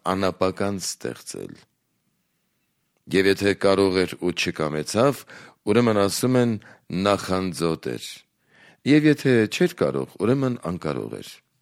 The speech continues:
Ապա ուրեմն այն, ինչ ապականացու է, բարի Աստծուց չէ, այլ չարից։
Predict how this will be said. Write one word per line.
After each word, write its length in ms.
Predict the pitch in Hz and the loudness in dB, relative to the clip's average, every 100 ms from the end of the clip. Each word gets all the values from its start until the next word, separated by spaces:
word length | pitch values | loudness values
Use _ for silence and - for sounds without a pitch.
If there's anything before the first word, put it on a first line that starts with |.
| _ _ _ _ | _ _ _ _
Ապա 220 | 104 139 | 2 6
ուրեմն 400 | 160 160 151 139 - | 6 6 4 0 -2
այն, 380 | 85 85 85 107 143 - - _ - | 0 0 0 -2 -6 -12 -20 _ -2
ինչ 240 | 135 135 - - _ | 0 2 -2 -6 _
ապականացու 960 | 95 - 87 82 78 76 71 - 69 69 | -2 0 -2 0 -2 -2 -4 -6 -6 -4
է, 160 | 76 98 139 - _ 73 | -2 -2 -4 -8 _ -14
բարի 420 | 65 82 71 78 82 - _ | -2 0 0 -2 -2 -4 _
Աստծուց 640 | 76 - - - 82 82 - | -4 -4 -6 -6 -6 -6 -10
չէ, 300 | - 92 65 - - | -4 -2 -2 -8 -10
այլ 320 | 69 82 85 85 - _ | -4 -4 -4 -6 -10 _
չարից։ 600 | - 110 90 58 - | -4 -2 -2 -6 -12